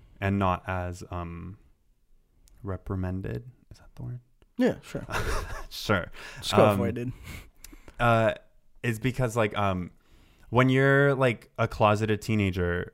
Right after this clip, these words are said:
Speaker 1: like, you, one, all, like, the straight guys and, uh, all the straight people at your school are having sex. So you're like, "What the fuck?" Like, it's very rare that, like, two closeted teenagers are gonna find each other at high school and have sex with each other.
Speaker 2: Yeah, I mean,
Speaker 1: So
Speaker 2: now it's a little more
Speaker 1: Yeah,
Speaker 2: common
Speaker 1: yeah,
Speaker 2: because of the
Speaker 1: 'cause, like,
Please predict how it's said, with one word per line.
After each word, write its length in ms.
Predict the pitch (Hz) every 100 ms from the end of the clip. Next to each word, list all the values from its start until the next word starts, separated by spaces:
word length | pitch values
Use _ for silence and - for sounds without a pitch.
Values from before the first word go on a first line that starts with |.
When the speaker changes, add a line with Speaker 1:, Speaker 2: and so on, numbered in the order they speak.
| -
Speaker 1:
like, 220 | 104 92 - - _ _ _ _ _ _ -
you, 500 | 107 117 117 113 - - - -
one, 440 | 113 143 156 151 - - _ -
all, 300 | 127 127 123
like, 260 | 117 -
the 120 | 113
straight 300 | 107 - 95
guys 320 | 98 92 92 95
and, 160 | 92 -
uh, 120 | 113
all 140 | 117 117
the 60 | 127
straight 200 | 135 110
people 180 | 98
at 40 | 92
your 80 | 80
school 220 | - 92
are 40 |
having 240 | 92 87 90
sex. 360 | - - - -
So 120 | -
you're 100 | 98
like, 80 | 92
"What 140 | 104 -
the 80 |
fuck?" 220 | - 113 107
Like, 280 | 101 90 - - _
it's 160 | - 113
very 220 | 127 147
rare 240 | 135 123 113
that, 220 | 101 98
like, 160 | 95 92 _ -
two 220 | 120 110
closeted 440 | - 101 98 95 90
teenagers 540 | 95 90 90 87 87 - - -
are 80 | 95
gonna 140 | 95
find 200 | 90 95
each 140 | 92 -
other 140 | 92
at 60 | 90
high 140 | 87 87
school 260 | - 85
and 120 | 92 90
have 120 | 87
sex 200 | 92 87
with 100 | 92
each 120 | 92
other. 180 | 87 85
Speaker 2:
Yeah, 200 | 180 180 -
I 100 | 254
mean, 340 | 262 226 214
Speaker 1:
So 60 | 226
Speaker 2:
now 220 | 302 311
it's 120 | 233
a 60 | 247
little 180 | 233 214
more 380 | 208 214 226
Speaker 1:
Yeah, 40 | 247
Speaker 2:
common 300 | - 240 254
Speaker 1:
yeah, 120 | 240
Speaker 2:
because 120 | 202
of 40 | 160
the 60 |
Speaker 1:
'cause, 60 |
like, 60 | 170